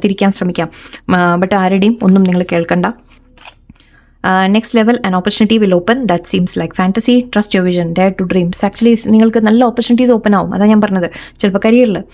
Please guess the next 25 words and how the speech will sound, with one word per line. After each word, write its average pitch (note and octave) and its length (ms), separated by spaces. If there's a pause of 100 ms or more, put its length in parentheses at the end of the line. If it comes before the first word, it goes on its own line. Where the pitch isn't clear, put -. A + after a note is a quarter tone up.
(300)
കരിയറിൽ A3+ 280
എന്തെങ്കിലും G#3 260
ഒരു F#3+ 80
ഓപ്പർച്യൂണിറ്റി, F#3 460
എന്തെങ്കിലും G3 300
വാങ്ങാനുള്ള G#3 440
ഓപ്പർച്യൂണിറ്റി. - 540 (240)
ഓക്കെ, F#3+ 280
ആ, F#3 320
നിങ്ങൾക്ക് A3 320
പല A#3 200
ഓപ്ഷൻസും A3 480
നിങ്ങളുടെ G#3 220
മുമ്പിൽ G3 260
വരും F#3 380
എന്നാണ് F3 220
പറയുന്നത്. E3+ 320
And G3 200
dare, G3 540
trust A#3+ 400
your A#3 100
dreams, F#3+ 360 (100)
നിങ്ങളുടെ F#3 200
വിഷൻ, G3 340
നിങ്ങൾ, F#3+ 240